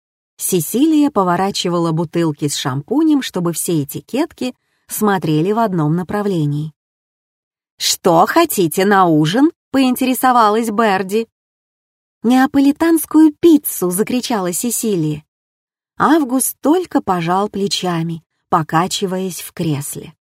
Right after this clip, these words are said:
«Как думаешь, мне постричься?» спросила Сесилия и встала у Августа за спиной, взяла свои локоны и развела их по сторонам, как Пеппи длинный чулок.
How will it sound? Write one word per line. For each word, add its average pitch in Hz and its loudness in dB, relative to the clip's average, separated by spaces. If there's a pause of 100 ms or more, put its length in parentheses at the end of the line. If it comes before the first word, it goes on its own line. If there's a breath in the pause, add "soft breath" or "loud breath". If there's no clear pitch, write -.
(880)
«Как 330 0
думаешь, 180 0
мне 247 0
постричься?» 285 -2 (440)
спросила 214 -2
Сесилия 285 0 (380)
и 370 4
встала 254 -2
у 233 0
Августа 180 0
за 226 -2
спиной, 208 0 (420)
взяла 302 0
свои 196 -2
локоны 285 2 (300)
и 381 2
развела 269 2
их 330 0
по 240 -2
сторонам, 208 -2 (360)
как 214 -2
Пеппи 302 0
длинный 240 0
чулок. 180 -4